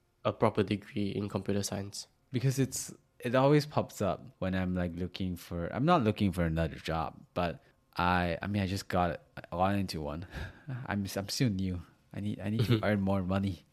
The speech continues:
Speaker 2: and also
Speaker 1: Mm-hmm,
Speaker 2: experience
Speaker 1: mm-hmm.
Speaker 2: cor-, for now. But sometimes, like, you know, ads would just come up and be like, "Hey, do you want to earn more money? You can do I T. You don't have to have prior,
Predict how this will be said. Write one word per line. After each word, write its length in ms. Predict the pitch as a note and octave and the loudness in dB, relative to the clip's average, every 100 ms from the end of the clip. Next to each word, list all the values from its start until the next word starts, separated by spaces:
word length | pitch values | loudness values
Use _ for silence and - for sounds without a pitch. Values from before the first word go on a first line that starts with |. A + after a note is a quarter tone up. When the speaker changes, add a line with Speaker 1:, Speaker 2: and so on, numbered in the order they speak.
| - | -8
Speaker 2:
and 120 | F#2+ | -4
also 180 | G#2 G2 | -4 0
Speaker 1:
Mm-hmm, 60 | B2 | 2
Speaker 2:
experience 360 | A#2 F2 F2 G#2 | 2 -2 -4 -6
Speaker 1:
mm-hmm. 60 | G#2+ _ - | -10 _ -20
Speaker 2:
cor-, 140 | - E2 | -14 -14
for 120 | - F2+ | -8 -6
now. 220 | E2 D#2+ - - - _ | -4 -8 -12 -20 -20 _
But 260 | G#2 F#2 - _ _ | -4 -4 -6 _ _
sometimes, 520 | - B2 A#2 A2+ A2 | 0 0 2 0 0
like, 160 | G#2 F#2+ | -2 -2
you 80 | F2 | -6
know, 160 | D#2+ - | -6 -6
ads 420 | E2+ E2 D2+ - | -6 -6 -8 -10
would 220 | F2+ E2 | -10 -10
just 200 | - E2+ - | -10 -12 -8
come 220 | F2 E2+ | -6 -6
up 80 | D#2+ | -4
and 80 | |
be 60 | F2+ | -4
like, 180 | G#2+ C#3 | -4 -6
"Hey, 440 | - C#4 D#4 G2 - - - - _ _ | -2 0 2 0 -4 -20 -20 -20 _ _
do 80 | G2 | 4
you 100 | G2+ | 6
want 180 | A2+ G#2 | 6 6
to 60 | |
earn 140 | F2+ F2+ | 4 2
more 240 | F2+ A#2 | 4 6
money? 480 | A2 C3 D3+ E2 E2 - _ _ _ | 8 8 6 2 -4 -14 _ _ _
You 80 | - | -4
can 160 | F#2+ F2 | 0 2
do 180 | G#2 A2 | 2 4
I 160 | A2 D3 | 4 4
T. 460 | - - E3+ A2+ - - _ - | 2 2 4 4 -2 -16 _ -2
You 80 | |
don't 120 | G#2+ B2 | 4 6
have 180 | C3+ - | 6 4
to 80 | |
have 200 | A#2+ C3 - | 0 0 0
prior, 440 | D#3 C#3+ D3 - | 4 6 6 2